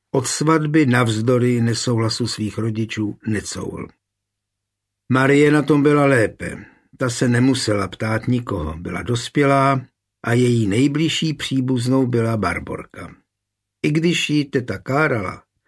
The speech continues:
nikdy jí její záměry nezakazovala.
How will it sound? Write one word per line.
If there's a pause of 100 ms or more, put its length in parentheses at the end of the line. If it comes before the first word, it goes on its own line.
(360)
nikdy
jí
její
záměry (120)
nezakazovala.